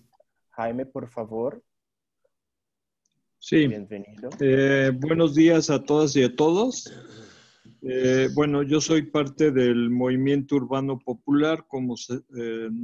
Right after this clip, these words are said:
Speaker 2: no sé si saben, llevamos más de cuarenta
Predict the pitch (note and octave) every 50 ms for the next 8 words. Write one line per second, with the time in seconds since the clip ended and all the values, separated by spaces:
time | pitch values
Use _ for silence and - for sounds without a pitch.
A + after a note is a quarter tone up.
0 | B2 A#2+ - _ B2 B2 B2+ B2 A#2 B2+ A#2+ - - A#2 - - D3+ D3+ D3 D#3
1 | D#3 D3+ C#3+ B2+ A#2+ A#2+ C3+ C3 C3 C3 B2+ A#2+ B2 B2 B2+ A#2+ A#2 A#2+ A#2+ A#2
2 | - - A#2 A2+ A#2 A#2+ A#2 A2+ - - A#2+ A#2 A2 G#2 -